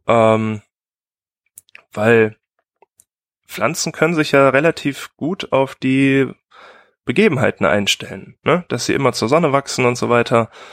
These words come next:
Macht natürlich auch irgendwo Sinn. Aber ja, das fand ich einfach sehr interessant. Und jetzt zum Thema Farben. Erstmal die Zeichnungen selbst von den Menschen, von der Umgebung, die sind wirklich sehr realistisch gehalten, ähm,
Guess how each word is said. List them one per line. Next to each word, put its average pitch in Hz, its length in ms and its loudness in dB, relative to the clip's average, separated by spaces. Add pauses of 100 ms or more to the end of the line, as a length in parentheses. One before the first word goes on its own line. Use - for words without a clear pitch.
(260)
Macht 127 180 -4
natürlich 123 320 2
auch 107 80 -2
irgendwo 117 300 0
Sinn. 139 320 0 (720)
Aber 117 580 4 (560)
ja, 143 160 4
das 113 140 -2
fand 135 160 0
ich 131 100 -2
einfach 127 220 0
sehr 123 140 2
interessant. 127 540 -4 (440)
Und 123 560 0 (640)
jetzt 123 180 0
zum 127 100 -2
Thema 135 300 0
Farben. 127 560 -4 (460)
Erstmal 131 280 0
die 123 80 -6
Zeichnungen 123 560 -2
selbst 113 360 0
von 127 120 -4
den 113 140 -2
Menschen, 147 400 -2
von - 160 -2
der 110 100 4
Umgebung, 147 540 0
die 131 80 -2
sind 123 200 -2
wirklich 123 280 -6
sehr 123 180 2
realistisch 113 540 0
gehalten, 160 560 -2 (1120)
ähm, 120 540 0